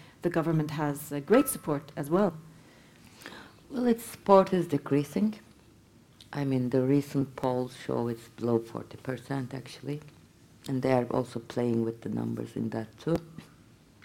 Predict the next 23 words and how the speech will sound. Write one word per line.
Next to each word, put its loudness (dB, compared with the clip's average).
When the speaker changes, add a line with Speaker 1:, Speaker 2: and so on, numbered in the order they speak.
Speaker 2:
And 6
in 6
the 8
last, 4
uh, 2
referendum, 2
it -14
was -8
like -2
that, 4
and 0
they, 2
they 10
accepted -2
the 0
two 2
and 6
a 4
half 0
million 0
un-, 0
unstamped -2
votes. 0